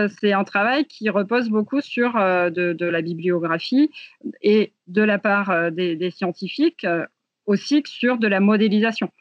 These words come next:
Donc, typiquement, l'exemple le plus classique, euh, qui est aujourd'hui, euh, de plus en plus connu dans la sphère médiatique, c'est le thème du climat, où, euh, vous savez qu'il y a le giec, donc le groupe, euh, international d'experts sur le climat.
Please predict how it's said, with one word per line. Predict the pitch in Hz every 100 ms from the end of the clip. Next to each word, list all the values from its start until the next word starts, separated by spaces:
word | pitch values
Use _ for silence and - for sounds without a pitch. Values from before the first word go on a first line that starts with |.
| _ _ 202
Donc, | 196
typiquement, | 233 202 220 233 233
l'exemple | 214 190 202 202
le | 180
plus | 196
classique, | 185 196 - 302 302
euh, | 196
qui | 185 190
est |
aujourd'hui, | 185 190 185 208 220
euh, | 190 165
de |
plus | 175 180 175
en |
plus | 165 165
connu | 185 190
dans | 180 160
la |
sphère | 165 160 170
médiatique, | 165 170 214 262
c'est | -
le | 185
thème | 185 185 170
du | 185
climat, | - 208 233 320 349 - - - - -
où, | 226 240
euh, | 202 185 180
vous | 180
savez | - 175 190
qu'il | -
y |
a | 160
le | 170
giec, | 170 196 208
donc | 175 165
le | 170
groupe, | 170 190 196 -
euh, | 165 160 -
international | 180 180 185 185 185 196 190 196 175
d'experts | 185 - 202 202
sur | - 175
le | 175
climat. | - 196 226